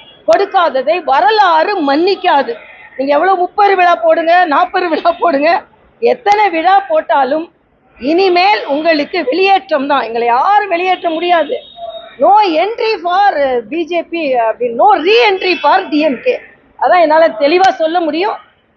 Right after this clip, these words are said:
ஏன்னா இன்னைக்கு பாத்தீங்கன்னா மரியாதைக்குரிய சி பி ஆர் அண்ணன் வந்து துணை குடியரசுத் தலைவரா ஆயிருக்காங்க. அதே மாதிரி தமிழகத்தை சார்ந்த சகோதரி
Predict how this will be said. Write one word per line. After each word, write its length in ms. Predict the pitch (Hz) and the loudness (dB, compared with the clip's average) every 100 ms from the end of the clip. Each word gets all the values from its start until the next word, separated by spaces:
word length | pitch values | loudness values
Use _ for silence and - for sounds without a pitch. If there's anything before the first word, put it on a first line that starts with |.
| _ - | _ -2
ஏன்னா 380 | 285 339 339 415 | 0 2 2 2
இன்னைக்கு 360 | 392 294 277 | 0 -2 -4
பாத்தீங்கன்னா 720 | 277 302 359 370 330 254 320 381 - - - - - | -2 -2 -2 -2 -4 -2 -2 -4 -8 -16 -16 -12 -4
மரியாதைக்குரிய 680 | 233 302 302 320 320 339 | 0 2 2 0 -4 -4
சி 160 | 311 294 | -4 -6
பி 140 | 311 | 0
ஆர் 120 | 302 | 2
அண்ணன் 240 | 269 269 269 | 2 0 -2
வந்து 240 | 262 330 - - - - - - - - - - - 277 | -2 -2 -2 -4 -12 -20 -20 -20 -20 -20 -20 -16 -6 0
துணை 240 | 370 427 | 2 2
குடியரசுத் 520 | 381 359 320 311 - | 0 0 0 0 -2
தலைவரா 300 | 277 277 294 | 0 2 2
ஆயிருக்காங்க. 480 | 294 285 302 262 214 | 2 2 0 -4 -4
அதே 400 | 190 196 294 440 | -6 -2 0 2
மாதிரி 300 | 427 392 453 | 2 0 0
தமிழகத்தை 640 | 370 285 381 415 - 359 - | -2 0 0 0 -2 -6 -2
சார்ந்த 580 | 302 269 262 320 466 784 - 1077 - - - | 0 0 2 0 0 -2 -10 -14 -14 -16 -4
சகோதரி 840 | 254 277 339 339 311 285 247 214 | 0 4 4 4 0 -2 -8 -10